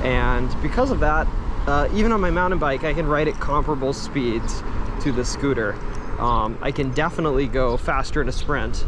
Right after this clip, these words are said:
and over distances, I'm not too far off from it, maybe a couple miles an hour slower.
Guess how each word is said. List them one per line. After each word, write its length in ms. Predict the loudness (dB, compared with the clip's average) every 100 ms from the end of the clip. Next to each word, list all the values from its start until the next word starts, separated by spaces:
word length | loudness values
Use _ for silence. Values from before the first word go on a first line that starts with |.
| 0
and 180 | 0 0
over 200 | 0 0
distances, 720 | 0 0 0 -2 2 2 2
I'm 180 | -2 -2
not 200 | -2 -2
too 140 | -2
far 280 | 0 2 2
off 180 | 0 -2
from 220 | -2 -2
it, 140 | -2
maybe 360 | 0 0 2 0 -2 -2 0
a 80 | 0
couple 260 | 0 0
miles 300 | 2 2 0
an 60 | 0
hour 180 | 0 -2
slower. 460 | -2 0 0 -2